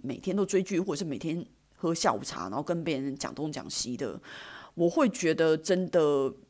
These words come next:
没有办法欸。像如果我，我跟朋友聚会，对不对？如果他不是一个很有品质的聊天，然后或者是我们可以聊出一个什么观点，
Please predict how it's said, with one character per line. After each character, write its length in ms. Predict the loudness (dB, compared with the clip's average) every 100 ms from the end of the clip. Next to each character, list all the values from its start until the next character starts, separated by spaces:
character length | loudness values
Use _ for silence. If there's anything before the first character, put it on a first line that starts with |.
| _
没 200 | -4 -2
有 120 | -2
办 240 | 0 -2 -2
法 320 | -10 -10 -8
欸。 80 | 0
像 200 | 4 6
如 80 | 8
果 100 | 8
我， 220 | 8 4
我 180 | 4 2
跟 220 | 2 4
朋 120 | 2
友 120 | 0
聚 200 | 0 -2
会， 220 | 0 0
对 80 | 0
不 60 | 0
对？ 60 |
如 120 | 0 4
果 100 | 6
他 140 | 4
不 160 | 2 -2
是 140 | -2
一 20 |
个 100 | -2
很 160 | -2 -2
有 120 | -2
品 240 | -4 -8
质 240 | -6 -6 -4
的 280 | -4 -4 -6 -16 -20 -20 -20 _ _
聊 340 | 4 6 6 2
天， 500 | 0 0 0 -4 -2
然 120 | 0
后 40 | 2
或 180 | 2
者 80 | 0
是 100 | 2
我 100 | 2
们 140 | 2 2
可 100 | 2
以 60 |
聊 180 | 4 0
出 160 | 2 0
一 40 |
个 80 | 0
什 120 | -4
么 60 | 0
观 320 | 0 0 -2
点， 180 | -6